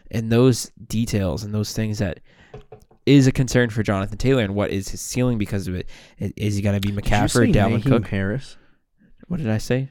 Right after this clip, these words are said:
Speaker 2: I think you said Naheem Harris.
Speaker 1: Oh.
Speaker 2: Naheem Hines.
Speaker 1: <laughs> Whatever.
Speaker 2: Pull it together,
Speaker 1: Um,
Speaker 2: Rick.
Speaker 1: bro, come
Speaker 2: No,
Speaker 1: on,
Speaker 2: no, I
Speaker 1: dude.
Speaker 2: got you.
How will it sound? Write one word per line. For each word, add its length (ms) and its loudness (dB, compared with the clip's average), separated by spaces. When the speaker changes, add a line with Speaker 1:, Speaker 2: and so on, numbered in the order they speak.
Speaker 2:
I 40 -10
think 160 -8
you 60 -6
said 160 -4
Naheem 420 0
Harris. 500 -2
Speaker 1:
Oh. 240 0
Speaker 2:
Naheem 280 -2
Hines. 1200 -4
Speaker 1:
<laughs> 40 -20
Whatever. 480 2
Speaker 2:
Pull 260 2
it 80 2
together, 380 4
Speaker 1:
Um, 200 8
Speaker 2:
Rick. 140 -10
Speaker 1:
bro, 540 -8
come 140 -4
Speaker 2:
No, 60 -2
Speaker 1:
on, 140 -6
Speaker 2:
no, 80 -4
I 40 -6
Speaker 1:
dude. 100 -6
Speaker 2:
got 200 -12
you. 140 -14